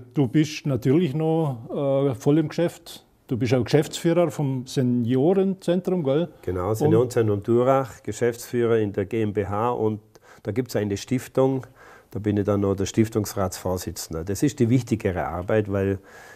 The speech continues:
Speaker 2: in der G M B H habe ich natürlich meine Einrichtungschefin.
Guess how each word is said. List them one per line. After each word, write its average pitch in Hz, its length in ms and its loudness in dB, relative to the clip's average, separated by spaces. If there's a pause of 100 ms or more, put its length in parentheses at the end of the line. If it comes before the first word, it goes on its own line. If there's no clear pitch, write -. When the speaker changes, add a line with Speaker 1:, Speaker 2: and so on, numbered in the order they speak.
(160)
Speaker 2:
in 104 80 -4
der 104 80 2
G 113 140 2
M 110 100 0
B 107 100 0
H 107 200 2
habe 110 160 4
ich 107 40 4
natürlich 107 380 0
meine 101 240 0
Einrichtungschefin. 92 1400 -6